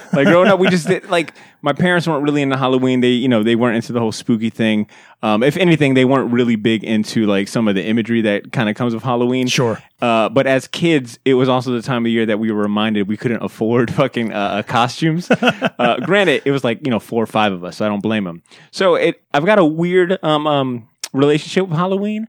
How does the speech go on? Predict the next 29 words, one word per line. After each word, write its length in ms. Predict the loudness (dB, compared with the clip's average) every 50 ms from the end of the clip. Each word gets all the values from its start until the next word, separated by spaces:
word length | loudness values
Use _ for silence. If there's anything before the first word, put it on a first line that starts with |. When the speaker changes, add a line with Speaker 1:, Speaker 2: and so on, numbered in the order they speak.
| _ -20 -20 _ _ _ -2
Speaker 1:
but 300 | 0 0 0 0 -2 -10 _ _ _ _ -6
as 200 | -2 -2 0 2
I've 240 | 0 0 0 -2 -6
grown 360 | -6 -4 -2 0 0 0 0
up 240 | 0 0 -2 -4 _ _ -6
and, 180 | -4 -4 -2
and 220 | -2 -2 0 0 0
made, 360 | 0 2 2 2 2 0 -2
you 100 | -2 -2
know, 300 | 0 0 0 0 0 0
uh, 320 | -2 -2 -2 -2 -4 -4 -6 -4
made 220 | -2 -2 -2 -4
friends 400 | -4 -4 -4 -2 -2 -4 -4 -6 -6
and, 160 | -6 -4 -4
and 160 | -2 -2 -2
whatnot, 460 | -4 -4 -4 -4 -6 -4 -6 -8 -10 -14 _ _ _
folks 300 | _ -4 -4 -2 -2 -2
like 180 | -2 -2 -2 0
you, 260 | 0 2 2 2 0
like 180 | 0 -2 -4 -4
Cesar, 520 | -2 -2 0 0 0 0 0 0 0 0
my, 120 | -2 -4 -4
uh, 200 | -4 -6 -6 -6
friends 300 | -6 -4 -4 -2 0 0
over 200 | 0 0 0 -2
at 140 | -2 -4
Straight 240 | -6 -6 -6 -6 -6
Chillin' 260 | -6 -6 -6 -6 -6 -6
Crew, 300 | -4 -2 -2 -2 -2